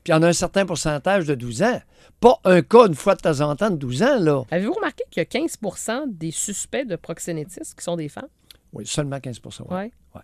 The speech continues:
Speaker 2: Mais c'est quand même quinze pour cent,
Speaker 1: Ben
Speaker 2: je
Speaker 1: oui, oui,
Speaker 2: Oui.
Speaker 1: mais c'est quatre-vingt-cinq pour cent, c'est des hommes. Et souvent, écoute, Catherine,
Speaker 2: Ouais.
Speaker 1: souvent, c'est le proxénète qui,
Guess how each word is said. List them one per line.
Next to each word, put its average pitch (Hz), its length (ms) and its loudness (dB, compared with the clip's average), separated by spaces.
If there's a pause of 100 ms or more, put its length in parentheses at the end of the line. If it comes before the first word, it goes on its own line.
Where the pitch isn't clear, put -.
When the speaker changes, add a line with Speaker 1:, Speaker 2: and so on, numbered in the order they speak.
(140)
Speaker 2:
Mais 175 60 -8
c'est 165 120 -10
quand 214 100 -8
même 370 160 -10
quinze 254 260 -6
pour - 180 -12
cent, 151 80 -2
Speaker 1:
Ben 143 180 -4
Speaker 2:
je 135 120 -6
Speaker 1:
oui, 156 160 -2
oui, 139 140 -6 (140)
Speaker 2:
Oui. - 40 -4
Speaker 1:
mais 123 100 -8
c'est 127 200 -8
quatre-vingt-cinq 135 680 -8
pour 113 120 -14
cent, 143 180 -6
c'est 139 140 -8
des 117 260 -10
hommes. 165 160 -6
Et 139 60 -6
souvent, 135 500 -6 (360)
écoute, 113 320 -14 (260)
Catherine, 113 400 -12 (220)
Speaker 2:
Ouais. 165 200 -8 (140)
Speaker 1:
souvent, 160 640 -4 (300)
c'est - 360 -12
le 156 180 2
proxénète 147 640 -6 (840)
qui, 190 500 -4